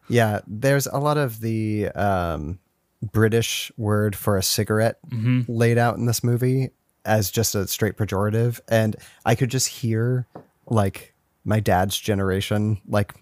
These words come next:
Speaker 1: my dad specifically had said stuff like this growing up where, like, it was like, "Oh, those were just the words that we used to use back then." And,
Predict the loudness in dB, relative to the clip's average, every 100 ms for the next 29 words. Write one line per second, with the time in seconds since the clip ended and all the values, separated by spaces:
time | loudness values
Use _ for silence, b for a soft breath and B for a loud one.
0 | _ _ 0 2 4 0 -2 -6 -6 -6
1 | -4 -2 -2 -2 -2 -6 -8 0 0 0
2 | -4 -4 -2 -4 -2 -4 -2 0 0 0
3 | -2 -4 0 0 2 -2 B B B B
4 | _ 0 0 -2 -2 -2 0 -4 2 2
5 | 4 0 -4 -6 -4 -6 -2 -2 0 -2
6 | -4 -4 -2 -2 -2 0 2 0 0 -4
7 | -6 -4 -4 -4 -8 b b b _ 2
8 | 2 2